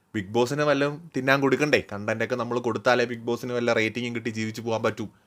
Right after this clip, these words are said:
എന്ന് ധാരണ പൊതുവെ എല്ലാ സീസണുകളിലും വരുന്ന മത്സരാർത്ഥികൾക്കൊക്കെ ഉണ്ടെങ്കിൽ, ഇത്തവണ നിങ്ങളായിട്ട് തരണ്ട,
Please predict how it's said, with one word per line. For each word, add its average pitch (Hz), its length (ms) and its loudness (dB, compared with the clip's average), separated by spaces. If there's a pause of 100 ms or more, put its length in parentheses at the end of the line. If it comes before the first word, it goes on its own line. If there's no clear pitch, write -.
(380)
എന്ന് 220 260 6 (100)
ധാരണ 120 280 6 (380)
പൊതുവെ 226 360 8
എല്ലാ 196 160 6 (120)
സീസണുകളിലും 147 500 -2
വരുന്ന 120 240 -4
മത്സരാർത്ഥികൾക്കൊക്കെ 113 880 -2
ഉണ്ടെങ്കിൽ, 95 340 0 (480)
ഇത്തവണ 160 420 6 (240)
നിങ്ങളായിട്ട് 151 520 4
തരണ്ട, 117 280 2